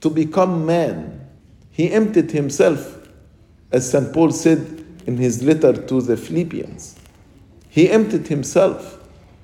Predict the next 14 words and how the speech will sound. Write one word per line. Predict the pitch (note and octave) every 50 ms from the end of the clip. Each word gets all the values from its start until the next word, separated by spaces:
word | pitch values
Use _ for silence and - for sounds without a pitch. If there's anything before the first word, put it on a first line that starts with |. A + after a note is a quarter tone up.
| - - - - -
and | - D3+ D3 C#3+ -
took | G3+ G#3 - C#3+
the | C3+ C#3+ B2
form | - - E3+ E3+ D#3 D3 B2+
of | A#2 A2+ - -
man, | C#3+ C3+ D3 C#3+ A#2 F#2 E2 D#2 - - - - - - - - - - - - -
that | A2+ A2 E3+ F#3 F3+ - -
we | D#3+ F#3+ F#3+
should | F#3 - - A3+ G#3 - - - -
empty | A3+ D4 F#4 E4+ - - G#3 F#3+ -
ourselves | D3 D3+ D3+ D3+ D3 C#3+ C3+ - - F#3 F#3+ D#3+ D#3 - - -
completely | - C#3+ C3+ C3 - - C#3+ D#3+ E3+ D#3+ - - A2 G#2 G#2+ F#2 - - - - - - - - - - - - _ _ -
in | D3 D3 D3 C#3+
order | - F3 G#3+ A#3 G3+ - G#3 D3 B2+ A2 G2 - C3